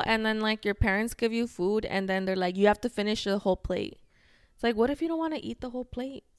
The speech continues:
Speaker 2: Right.
Speaker 1: It's like they're already teaching you that.
Speaker 2: Well, and the reason why they teach you that is because of lack. Because
Speaker 1: Mm-hmm.
Speaker 2: most of them grew up with not having enough food
Speaker 1: Yeah.
Speaker 2: or having to share with all of the brothers and sisters that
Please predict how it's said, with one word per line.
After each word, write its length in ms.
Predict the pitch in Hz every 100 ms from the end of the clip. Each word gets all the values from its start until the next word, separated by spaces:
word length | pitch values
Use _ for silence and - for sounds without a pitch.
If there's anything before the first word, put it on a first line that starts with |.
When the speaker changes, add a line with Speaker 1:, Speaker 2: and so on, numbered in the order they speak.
| -
Speaker 2:
Right. 120 | - - - 349 -
Speaker 1:
It's 140 | 240
like 160 | 302 -
they're 140 | 285
already 240 | 294 330
teaching 420 | 330 302 285 392 330
you 120 | 240
that. 320 | 208 170 -
Speaker 2:
Well, 200 | 233 254 226
and 160 | 247
the 60 | 233
reason 280 | 233 254 269
why 140 | 262
they 140 | 214 196
teach 320 | 269 294 -
you 80 | 208
that 260 | 185 180
is 160 | 190 190
because 380 | 202 - 208 190
of 180 | 170 185
lack. 420 | 208 - - - _ -
Because 640 | 196 208 240 196 190 185 180
Speaker 1:
Mm-hmm. 300 | 180 180 208
Speaker 2:
most 340 | 208 247 - 269
of 100 | 220
them 240 | 208 190
grew 240 | 196 208 220
up 260 | 254 220
with 160 | 196 185
not 200 | 208 190
having 260 | 214 220 202
enough 220 | 185 196
food 460 | - 208 240 294 302 -
Speaker 1:
Yeah. 300 | 180 165 165
Speaker 2:
or 140 | 202
having 320 | 202 220 233 233
to 140 | 214
share 360 | 196 - 202 220
with 180 | 220 214
all 140 | 202
of 100 | 208
the 100 | 202
brothers 360 | 190 190 196 196
and 140 | 185
sisters 600 | 185 262 - 220 196 190 190
that 260 | 180 175